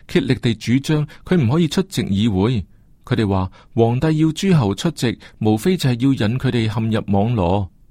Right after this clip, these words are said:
一個人置身於強敵嘅城牆之內，唔係冇太大嘅危險咩？但係其他嘅人，佢係勇敢地聲稱，只要諸侯奮不顧身，敢作敢為，上帝嘅聖功必可保存。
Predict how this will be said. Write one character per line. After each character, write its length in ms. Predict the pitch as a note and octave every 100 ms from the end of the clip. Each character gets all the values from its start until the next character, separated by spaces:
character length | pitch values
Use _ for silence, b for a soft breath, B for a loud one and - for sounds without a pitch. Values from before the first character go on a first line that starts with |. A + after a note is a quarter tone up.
| B B B B
一 80 | G#3
個 160 | G3+ D3
人 280 | A2+ G2+
置 220 | G2+ - D#3+
身 240 | F#3+ F3+
於 140 | F3
強 320 | F3 B2 F#2+ G2
敵 80 |
嘅 200 | A#2 C3+
城 160 | - G2
牆 220 | F#2 F#2+
之 160 | F#2 D#3+
內， 80 | B2 G#2 B -
唔 80 | A2+
係 180 | A#2 C3
冇 160 | B2+ B2+
太 240 | C#3 D3
大 100 | B2+
嘅 120 | A#2+ C#3
危 140 | G#2 F#2+
險 100 | B2
咩？ 140 | D#3+ E3+ - _ _ - b b b -
但 140 | - C#3
係 280 | C#3+ C#3 -
其 200 | - A#2
他 200 | C3+ F3+
嘅 120 | D3+
人， 180 | A2+ F#2+ B B
佢 180 | - D#3
係 40 |
勇 260 | A#2+ A#2+ D3
敢 220 | C#3 D#3+
地 160 | D3
聲 240 | A#2 E3 D#3+
稱， 220 | E3+ D3+ B B B
只 180 | - D3
要 140 | D3+
諸 260 | A#2+ - D3+
侯 180 | B2+ F2
奮 320 | E2 G2 A2
不 80 | -
顧 220 | - G#2+
身， 300 | G#2+ C3+ A#2 - -
敢 260 | - G2 C3
作 140 | D3+
敢 260 | A2 G#2 A2+
為， 240 | A2 D#2 B B B
上 300 | - D3+ D3
帝 80 | D#3
嘅 120 | D3+
聖 220 | - D3
功 260 | D3 E3 D3+
必 120 | F3
可 240 | E3+ A2+ B2+
保 180 | - A2
存。 320 | - G#2 D#2+